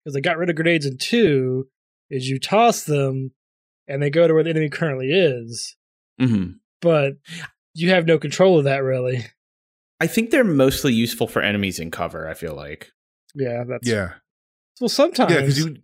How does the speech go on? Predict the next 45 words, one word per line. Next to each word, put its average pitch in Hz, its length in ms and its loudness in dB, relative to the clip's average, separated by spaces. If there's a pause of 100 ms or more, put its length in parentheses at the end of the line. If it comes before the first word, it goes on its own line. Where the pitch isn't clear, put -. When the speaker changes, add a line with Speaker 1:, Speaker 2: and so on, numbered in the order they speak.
(580)
Speaker 3:
I 170 40 -10
mean, 185 100 -2
that's 233 180 0
how 240 80 4
they 214 120 4
use 233 200 2
'em 208 80 2
on 196 140 2
you, 185 300 2
is, 120 180 -2
like, 139 160 0
they 165 100 2
throw 196 160 2
the 170 80 0
grenade 165 280 4
Speaker 2:
Yeah. - 80 0
Speaker 3:
at 143 40 -4
you, 185 240 4
and 139 140 -2
then 147 140 0
they 165 100 0
tr-, - 160 -4
they're, 151 140 0
they're 196 200 2
just 220 160 2
trying 190 140 2
to - 80 -4
flush 190 260 -2
you 170 160 2
out 220 300 -2
so - 140 -6
that 143 140 -4
you 143 140 -4
can 151 160 -8
get, 139 260 -2
you 156 60 -10
know, 117 220 -4
you're 120 180 -4
running 127 280 -2
through, 131 200 -12
running 123 320 -4
and 120 120 -4
can 117 100 -10
get 117 140 -4
hit. 165 280 -4